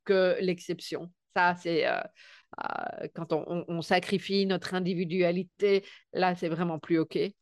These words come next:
donc, moi, je t'invite vraiment à graines de connaissances dans mon modèle cinq graines, si tu le, le connais. Euh, c'est, c'est cultiver cette graine en mettant de la conscience sur ce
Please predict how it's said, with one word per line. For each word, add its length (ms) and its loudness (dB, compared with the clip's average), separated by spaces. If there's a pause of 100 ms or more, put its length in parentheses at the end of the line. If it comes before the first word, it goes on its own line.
(300)
donc, 180 2
moi, 80 4
je 80 -6
t'invite 280 2
vraiment 380 4
à 440 4
graines 320 -4
de 80 6
connaissances 640 2
dans 340 -4
mon 140 -8
modèle 280 0
cinq 220 -2
graines, 320 0
si 160 -14
tu 120 -8
le, 260 0
le 120 -2
connais. 400 -2 (500)
Euh, 100 -2
c'est, 320 2
c'est 140 0
cultiver 480 4
cette 200 2
graine 300 2
en 100 0
mettant 240 2
de 60 2
la 100 4
conscience 640 -2
sur 180 0
ce 140 0